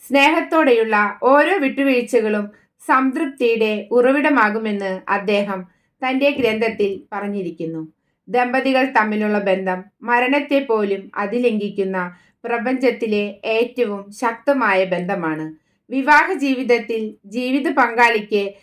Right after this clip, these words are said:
പ്രഥമ സ്ഥാനം നൽകണം. മറ്റൊരു ബന്ധത്തിനും സൗഹൃദത്തിനും ജോലിക്കും കടമകൾക്കും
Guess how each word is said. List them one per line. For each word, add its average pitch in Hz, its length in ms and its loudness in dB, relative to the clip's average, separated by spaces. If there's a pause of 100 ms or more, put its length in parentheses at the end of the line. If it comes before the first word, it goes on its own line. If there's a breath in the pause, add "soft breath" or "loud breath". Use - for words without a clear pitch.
(220 soft breath)
പ്രഥമ 277 360 0
സ്ഥാനം 233 480 2
നൽകണം. 170 520 -4 (300)
മറ്റൊരു 269 420 0
ബന്ധത്തിനും 233 800 0 (100)
സൗഹൃദത്തിനും 226 920 2 (320 soft breath)
ജോലിക്കും 247 880 0
കടമകൾക്കും 240 920 0